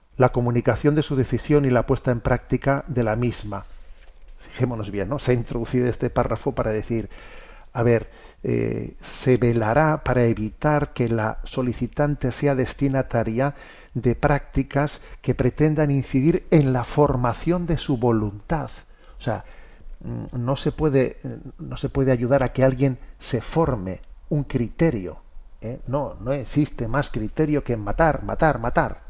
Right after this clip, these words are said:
¿eh? O sea, <laughs> se introduce, ¿no? esta enmienda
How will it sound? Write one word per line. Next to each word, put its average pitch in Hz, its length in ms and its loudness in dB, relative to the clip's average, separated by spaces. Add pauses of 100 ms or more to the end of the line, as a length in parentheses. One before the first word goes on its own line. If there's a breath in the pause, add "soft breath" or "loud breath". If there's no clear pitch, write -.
¿eh? 165 140 -4 (1160 soft breath)
O - 20 -12
sea, 123 200 -2
<laughs> - 140 -8
se 113 180 -2
introduce, 104 580 0
¿no? 139 220 -4 (640 loud breath)
esta 123 280 2
enmienda 135 720 2